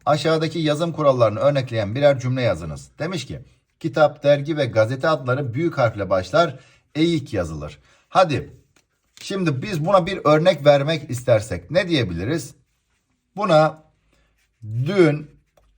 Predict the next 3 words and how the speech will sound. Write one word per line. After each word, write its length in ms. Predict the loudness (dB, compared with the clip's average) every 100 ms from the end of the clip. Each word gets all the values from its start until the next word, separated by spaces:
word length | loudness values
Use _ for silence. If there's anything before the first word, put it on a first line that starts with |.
| _ _
akşam, 680 | 2 2 0 -2 0 0 -2 -14 -20 _ _ _ _ _ _ _ _ _ _ -20 -12
dün 240 | -8 -8 -8 -8
akşam 680 | -8 -8 -4 2 2 0